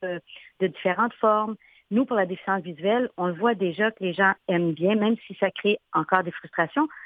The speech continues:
parce que ces, ces, ces données sont pas encore assez riches. Mais plus on les nourrit, même si au niveau, bon, toute, toute, toute la question de confidentialité, ça, ça nous,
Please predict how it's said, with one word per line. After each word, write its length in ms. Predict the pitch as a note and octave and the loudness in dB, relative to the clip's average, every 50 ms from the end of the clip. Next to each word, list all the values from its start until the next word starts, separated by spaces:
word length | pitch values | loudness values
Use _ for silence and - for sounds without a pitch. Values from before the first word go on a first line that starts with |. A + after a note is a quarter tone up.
| - _ | -8 _
parce 180 | G#3 F#3+ - | -4 -4 -2
que 100 | - - A#3 A3+ - | 0 0 0 0 0
ces, 180 | - G#3 F#3+ - - | -4 -4 -4 -4 -10
ces, 120 | - F3 - - | -12 -12 -2 -2
ces 80 | G3 F#3 | -2 2
données 420 | E3 A3+ A3 G#3 A3 A#3 B3+ A#3 | 2 2 2 4 2 2 2 0
sont 140 | - G#3 E3+ | -4 -8 -10
pas 180 | - - G3+ | 0 2 2
encore 260 | F#3+ F3+ - G#3+ A3 G3 | 2 4 2 0 2 2
assez 260 | G3 F3 - - F#3 | -2 -6 -6 -8 -10
riches. 400 | E3+ - B3 B3+ - - - - _ _ _ _ _ _ _ _ _ _ | -6 -4 -6 -6 -6 -12 -18 -18 _ _ _ _ _ _ _ _ _ _
Mais 80 | F#3+ | -10
plus 240 | F3+ - - - D4 | -10 -8 -4 0 0
on 100 | C#4+ B3+ | 2 2
les 240 | A3+ G#3+ G#3 G3+ G3 | 2 2 2 2 2
nourrit, 540 | F#3 G3 G#3+ B3 B3+ A#3 A3+ C#4+ D#4 F4 F4 _ _ _ - _ _ | 2 2 2 2 2 2 2 0 0 0 -2 _ _ _ -20 _ _
même 260 | G3 A3 A#3 A#3+ A3+ G3+ - - | 2 2 2 2 0 -2 -6 -10
si 120 | - A3+ G#3+ | -6 -4 -2
au 80 | G3 G3 | -2 -2
niveau, 380 | F#3+ F#3 E3 D3+ F#3+ G#3 G#3 | -2 -4 -4 -2 0 0 0
bon, 240 | G3 F#3+ F#3 G3 F#3+ | 0 0 -2 -2 -2
toute, 160 | F3+ - G3 - _ | -4 -8 -14 -12 _
toute, 140 | - G3+ G3 | -10 -10 -10
toute 180 | - F#3 - | -10 -6 -2
la 80 | G3 G3 | -2 -2
question 420 | G3 G#3 F#3 - _ - G#3 G#3+ | -2 -4 -6 -4 _ -2 0 0
de 120 | G3 F#3+ - _ _ | -2 -4 -6 _ _
confidentialité, 840 | - G#3+ G3 - G3 G#3+ F#3+ E3+ - F#3 F3 E3+ - _ A3+ A#3 - | -2 -2 -2 0 -2 -2 -2 0 -4 -8 -8 -8 -6 _ -4 -4 0
ça, 100 | - G3 F3 E3 - - - - - _ _ | -2 -2 -2 -2 -8 -14 -20 -20 -20 _ _
ça 120 | - G3 F#3 | -2 -2 0
nous, 340 | F3+ F3+ F3 D#3+ D#3 D3 | 0 -2 -4 -4 -4 -6